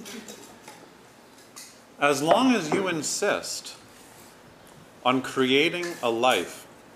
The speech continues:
that's totally different from your family of origin, you're bound up with your family of origin. You see?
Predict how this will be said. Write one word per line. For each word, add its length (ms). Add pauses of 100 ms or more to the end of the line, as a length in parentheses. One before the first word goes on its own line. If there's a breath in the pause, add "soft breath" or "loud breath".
(420)
that's 280
totally 540
different 360
from 180
your 100
family 400
of 100
origin, 520 (400)
you're 120
bound 440
up 180
with 160
your 100
family 400
of 100
origin. 300 (1120)
You 1400
see? 220